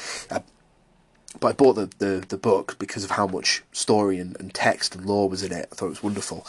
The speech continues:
So this is something, again, that really interests me. And the artwork, straight off the bat, on their website, on the Kickstarter campaign, on the streaming, the, the artwork looks absolutely wonderful. So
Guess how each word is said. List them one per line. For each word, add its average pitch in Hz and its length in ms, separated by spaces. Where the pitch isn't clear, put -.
So - 140
this 117 180
is 113 80
something, 98 300
again, 98 300
that 95 100
really 95 300
interests 101 420
me. 92 80
And 92 80
the 104 60
artwork, 107 540
straight - 280
off - 140
the 95 80
bat, 92 340
on 98 80
their 92 100
website, 101 560
on 92 80
the 95 60
Kickstarter - 540
campaign, 98 640
on 95 120
the 85 60
streaming, 98 760
the, - 80
the 107 100
artwork 90 400
looks - 220
absolutely - 380
wonderful. 113 400
So - 240